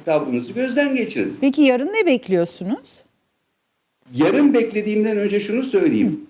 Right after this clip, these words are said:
Speaker 1: Çok daha tehlikeli bir şey söyledi orada Sayın Nebati. Dedi ki, "Biz kuru, kuru düşüreceğiz, hatta bu seviyelerde sabit tutacağız." demeye getirdi. Ya kardeşim,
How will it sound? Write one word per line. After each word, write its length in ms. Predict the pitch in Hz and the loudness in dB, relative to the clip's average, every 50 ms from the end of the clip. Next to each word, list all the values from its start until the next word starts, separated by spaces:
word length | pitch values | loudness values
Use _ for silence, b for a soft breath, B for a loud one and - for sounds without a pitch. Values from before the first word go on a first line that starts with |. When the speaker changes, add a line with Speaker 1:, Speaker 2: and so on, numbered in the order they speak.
| _ _ - | _ _ -4
Speaker 1:
Çok 280 | - 262 277 277 277 | 0 0 0 0 2
daha 200 | 240 233 240 233 | 0 0 2 2
tehlikeli 520 | 214 208 202 202 208 202 202 190 190 190 - | 0 0 0 0 -2 -2 -2 -2 0 -2 -4
bir 40 | - | -4
şey 180 | - 254 254 | -6 -4 -4
söyledi 320 | 254 - 175 160 131 - 120 | 0 2 2 2 2 2 2
orada 260 | 117 110 104 101 95 | 2 2 2 0 -2
Sayın 320 | - - 104 101 98 98 | -2 0 0 0 0 0
Nebati. 480 | 95 92 87 90 85 82 82 - 110 107 | 0 -2 -2 -2 -2 -4 -4 -6 -2 -2
Dedi 240 | 127 - 262 294 285 | -2 0 0 -2 0
ki, 240 | - - - - - - - - _ _ _ _ _ _ _ _ _ _ _ _ _ _ _ _ _ _ _ - | 2 2 2 0 -2 -8 -16 -20 _ _ _ _ _ _ _ _ _ _ _ _ _ _ _ _ _ _ _ 0
"Biz 300 | 180 262 294 294 - - - - _ _ _ | 2 2 2 2 0 -4 -10 -14 _ _ _
kuru, 440 | - 220 262 294 294 262 - - - - - _ _ _ _ _ _ _ _ _ _ _ _ _ _ _ _ _ _ _ _ | 0 2 2 4 4 2 2 0 -4 -10 -16 _ _ _ _ _ _ _ _ _ _ _ _ _ _ _ _ _ _ _ _
kuru 320 | - - 233 277 294 208 | -4 -2 2 2 2 2
düşüreceğiz, 680 | 208 196 196 226 233 226 220 185 220 220 180 123 - - - | 2 2 2 2 2 2 2 2 2 2 2 2 0 -4 -4
hatta 380 | 165 165 160 - 208 202 202 202 | -4 -4 -2 0 0 0 0 0
bu 60 | 247 | -2
seviyelerde 600 | - 226 208 190 190 190 185 190 190 190 196 233 | -2 0 2 4 4 4 4 2 0 0 -2 -4
sabit 440 | - - 196 226 240 294 294 294 294 | -2 0 0 2 2 2 0 -2 -2
tutacağız." 500 | 190 - - 143 143 147 131 120 110 117 | -6 -4 -4 -4 0 2 2 2 2 0
demeye 300 | 127 113 113 107 101 95 | -2 0 0 0 -2 -2
getirdi. 400 | 98 95 92 - 98 92 90 - | -4 -6 -6 -8 -8 -10 -8 -4
Ya 220 | 127 107 123 127 - | -2 -2 -2 -2 0
kardeşim, 500 | 143 190 240 262 254 - - - - | 0 0 0 0 -2 -4 -4 -6 -10